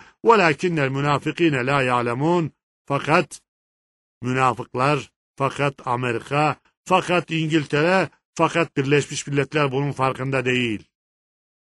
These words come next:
Çünkü münafıklık yapıyorlar. İkiyüzlülük yapıyorlar. "Bizim İslam ülkeleriyle işimiz yok.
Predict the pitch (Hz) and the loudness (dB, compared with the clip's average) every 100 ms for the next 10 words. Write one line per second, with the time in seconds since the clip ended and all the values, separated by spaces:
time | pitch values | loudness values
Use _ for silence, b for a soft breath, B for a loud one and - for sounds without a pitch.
0 | _ _ - 123 107 131 113 120 117 123 | _ _ -12 -10 -8 -6 -4 -2 -4 -6
1 | - 131 127 107 - 101 95 90 - _ | -12 -8 -8 -8 -10 -12 -12 -18 -20 _
2 | _ _ _ _ - 139 - 170 160 160 | _ _ _ _ -16 -12 -4 2 4 4
3 | 139 175 - 156 135 143 131 120 101 _ | 2 -2 0 0 0 -2 -2 -2 -6 _
4 | _ _ _ _ _ 139 135 190 170 - | _ _ _ _ _ -4 -2 -2 -4 -2
5 | 180 180 151 - 165 165 175 165 - 170 | -2 0 -2 0 2 4 4 2 2 0
6 | 175 127 190 190 - | 0 2 4 4 2